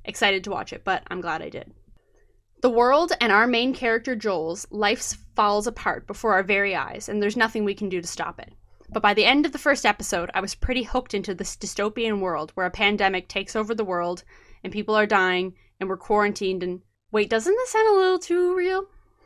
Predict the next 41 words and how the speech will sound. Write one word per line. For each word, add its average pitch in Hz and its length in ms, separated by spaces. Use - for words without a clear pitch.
This 269 120
is 294 80
a 311 80
really 285 320
strong 247 560
first 226 340
episode, 226 560
and 202 120
I 196 80
think 226 200
fans 220 300
of 214 80
the 226 60
game 202 260
sort 214 180
of 196 80
celebrated 208 560
how 196 300
faithful 208 680
it 202 120
was 208 480
to 202 340
the 196 140
original 190 360
game 185 300
and 208 120
sort 190 200
of 180 80
how 190 480
wonderful 214 640
of 196 80
an - 80
adaptation 185 680
it 302 120
is. 381 420
Uh, 185 220
I 202 60
think 330 200
the 359 120
only 330 200
thing 285 460